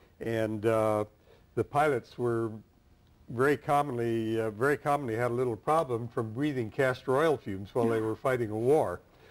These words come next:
Uh, these engines also had no throttle control, so they had to turn the ignition on and off as they came into land or as they climbed out.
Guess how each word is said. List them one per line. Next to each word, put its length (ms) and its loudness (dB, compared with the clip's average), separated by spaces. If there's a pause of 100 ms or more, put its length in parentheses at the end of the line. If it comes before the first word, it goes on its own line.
(200)
Uh, 460 2 (600)
these 320 -4
engines 360 0
also 400 2
had 260 0
no 140 2
throttle 480 2
control, 600 -2
so 220 -2
they 200 0
had 220 -2
to 80 -8
turn 300 2
the 80 2
ignition 520 0
on 220 0
and 120 -4
off 280 0 (480)
as 540 2 (140)
they 140 2
came 320 0
into 260 -2
land 480 0
or 160 0
as 160 -2
they 140 0
climbed 440 0
out. 300 2